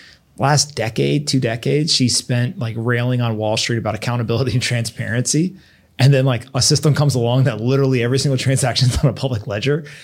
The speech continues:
And she's, you know, yelling and screaming about it. And it's like, I, I understand why. And, and, you know, it, it's a rational position for her to take and other politicians. But it does feel a little bit like, hey, this is the system that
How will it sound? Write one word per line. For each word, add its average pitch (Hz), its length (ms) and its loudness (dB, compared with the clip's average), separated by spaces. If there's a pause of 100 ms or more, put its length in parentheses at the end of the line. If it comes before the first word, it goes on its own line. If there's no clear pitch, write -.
(160)
And 123 200 2
she's, 127 320 2
you 147 80 2
know, 123 60 2
yelling 120 240 2
and 123 60 2
screaming 143 280 2
about 104 180 -6
it. 104 60 -6
And 117 100 -4
it's 120 120 -6
like, 151 200 0
I, 156 240 -2
I 160 120 0
understand 156 460 2
why. 113 340 0
And, 113 300 -4
and, 110 420 -6
you 139 60 2
know, 95 200 -6
it, 120 180 0
it's 127 160 -2
a 120 120 -2
rational 123 920 0 (300)
position 120 480 2
for - 120 -4
her 110 180 0
to - 80 -8
take 110 480 -2
and 127 120 0
other 117 240 -4
politicians. 117 800 0 (600)
But 147 100 6
it 131 140 0
does 139 260 2
feel 131 180 0
a 120 40 2
little 123 160 2
bit 131 140 -2
like, 110 200 -6
hey, 135 180 0
this 117 280 0
is 117 140 -2
the 123 100 -2
system 120 420 -2
that 120 240 -2